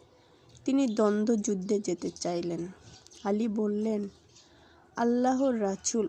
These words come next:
অনুমতি দিন, আমি, আমিই ও-, ওর জন্য যথেষ্ট।" পরপর দুইবার আলীকে থামালেন নবী করিম সাল্লাল্লাহু আলাইহি ওয়াসাল্লাম। তবুও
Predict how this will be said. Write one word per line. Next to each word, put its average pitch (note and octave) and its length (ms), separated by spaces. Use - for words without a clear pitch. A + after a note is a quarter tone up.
অনুমতি G#3 540
দিন, G#3 540
আমি, A3+ 480
আমিই B3 420
ও-, G3+ 260
ওর G#3+ 280
জন্য G#3+ 400
যথেষ্ট।" F#3 600
পরপর B3+ 460
দুইবার A3 580
আলীকে G3 420
থামালেন G#3+ 540
নবী F#3+ 260
করিম G#3+ 460
সাল্লাল্লাহু G#3 720
আলাইহি G#3 440
ওয়াসাল্লাম। A3+ 640
তবুও B3 400